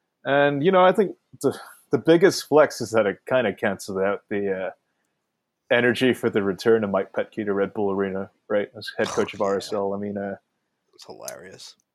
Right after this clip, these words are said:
Speaker 1: typical Jesse power move, stealing all of Petke's thunder.
Speaker 2: <laughs>
Speaker 1: R I P. R I P, Mike. Poor guy.
Speaker 2: Oh, man.
Speaker 1: Um, yeah.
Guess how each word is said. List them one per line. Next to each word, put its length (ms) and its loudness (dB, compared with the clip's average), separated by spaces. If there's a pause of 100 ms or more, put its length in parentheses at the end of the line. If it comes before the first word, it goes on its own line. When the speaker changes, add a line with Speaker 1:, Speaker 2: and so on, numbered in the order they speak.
Speaker 1:
typical 440 4
Jesse 360 2
power 380 6
move, 520 4
stealing 540 0
all 160 2
of 100 0
Petke's 460 -4
thunder. 460 -4 (320)
Speaker 2:
<laughs> 320 -6
Speaker 1:
R 160 6
I 200 4
P. 160 2 (1040)
R 220 6
I 60 2
P, 280 2
Mike. 540 2 (540)
Poor 240 2
guy. 460 4
Speaker 2:
Oh, 100 -10
man. 140 -20
Speaker 1:
Um, 440 -2 (1500)
yeah. 380 4